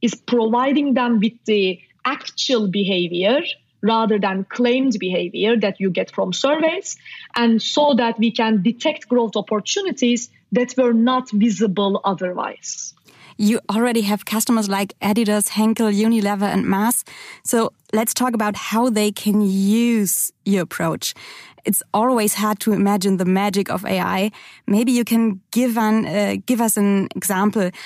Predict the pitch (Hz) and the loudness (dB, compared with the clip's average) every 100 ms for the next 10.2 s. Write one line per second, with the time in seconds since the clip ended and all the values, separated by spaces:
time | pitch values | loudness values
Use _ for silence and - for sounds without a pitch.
0 | - - 220 269 254 - 254 226 196 196 | -12 -2 0 2 0 -2 -2 0 0 0
1 | - 214 - - - _ 185 196 208 196 | 0 -2 -2 -4 -8 _ -2 0 2 0
2 | - 196 202 202 180 180 - 202 196 233 | 0 2 2 2 0 -2 -2 0 0 -2
3 | 214 220 214 214 208 - - - 247 208 | -2 0 2 2 2 0 -4 -2 -2 0
4 | - 208 202 190 190 - 196 - 208 240 | -2 -2 0 -2 -4 -2 -2 0 2 2
5 | 220 226 - - 190 175 233 254 226 220 | 2 -2 -4 -2 -2 0 2 2 2 0
6 | - 233 170 - - - - _ - 269 | 0 0 0 -4 -16 -20 -20 _ 0 2
7 | 269 233 - 233 - 220 208 - 208 - | 2 0 -2 -2 0 0 0 0 -4 -2
8 | - 240 208 214 226 208 190 185 185 180 | 0 0 2 0 2 0 0 -2 -2 0
9 | 170 170 - _ - 233 247 214 214 175 | -2 -4 -8 _ 0 2 2 2 2 2
10 | 165 | -2